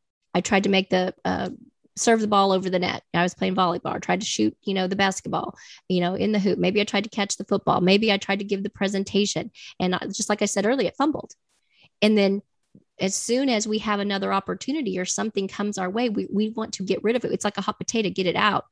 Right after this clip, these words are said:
I don't want it. Instead of embracing it, yes, give it to me.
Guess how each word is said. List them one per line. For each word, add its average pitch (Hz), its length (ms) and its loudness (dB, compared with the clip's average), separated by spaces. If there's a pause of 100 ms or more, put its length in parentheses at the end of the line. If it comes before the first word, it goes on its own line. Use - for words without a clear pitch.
(120)
I - 60 0
don't 220 180 2
want 226 260 4
it. 175 140 -6 (580)
Instead 208 380 2
of 202 100 0
embracing 202 500 0
it, - 120 -4
yes, 202 340 0
give 220 220 0
it - 80 -6
to 220 180 -4
me. - 240 -6